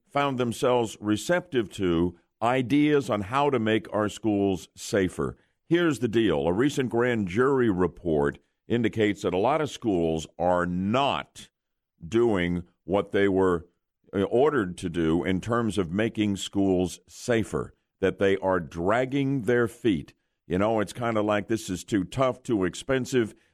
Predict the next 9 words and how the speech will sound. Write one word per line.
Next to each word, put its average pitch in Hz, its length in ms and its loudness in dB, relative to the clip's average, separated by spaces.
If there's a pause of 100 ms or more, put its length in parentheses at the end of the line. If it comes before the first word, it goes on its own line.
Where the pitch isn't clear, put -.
Um, 85 800 2
it's 90 260 -2
the 87 240 0
"it 131 200 0
can't 110 260 -2
happen 98 400 -4
here" 110 380 -2
mentality, 92 1040 -2
okay? 87 580 0